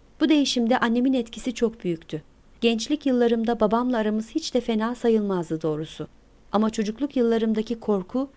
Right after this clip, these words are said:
içime bir daha çıkmamacasına yerleşmişti. Geceleri onun ölmesi için ne kadar yürekten dua ettiğimi hiç unutmadım.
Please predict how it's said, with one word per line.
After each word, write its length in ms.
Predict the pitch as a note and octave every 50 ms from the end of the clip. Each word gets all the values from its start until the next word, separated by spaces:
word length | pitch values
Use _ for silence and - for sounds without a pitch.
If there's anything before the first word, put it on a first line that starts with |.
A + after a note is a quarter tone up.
| - - - -
içime 340 | A3 - - B3 B3 B3
bir 180 | B3+ C#4+ C#4 G#3+
daha 180 | A#3 A3+ A#3 A3+
çıkmamacasına 760 | - - D4+ - B3+ A#3 A3 A3 G3+ G#3+ G#3+ - - A3+
yerleşmişti. 840 | A3+ G#3+ G3 F3+ F3+ E3+ D#3 D#3 - - E3 D#3+ - - - C#3 D3+ - - _ _ _ _ _ - - - - - - _ _ _ _ - - -
Geceleri 480 | B3 C#4 A3 C#4+ D4 C#4 D4+ D4+ F4 E4+
onun 280 | - C4 C4 C#4+ C4
ölmesi 480 | - A3+ A#3 A#3 A3+ A#3 A#3 A3+ - C#4+
için 280 | C4 - - A3+ A3 A3+
ne 100 | C4 -
kadar 220 | B3 A#3 A#3+ A#3
yürekten 560 | A3+ G#3+ A3 A3 G#3+ A3 - A3 A3 A3 G#3
dua 220 | G3 A3 A#3 B3 B3
ettiğimi 460 | G#3+ F3+ - - - F#3+ F#3+ A3+ B3+
hiç 240 | - C#4+ C#4 - A3+
unutmadım. 520 | G3+ F#3 F#3 - - E3 D#3 D#3 D3+ D#3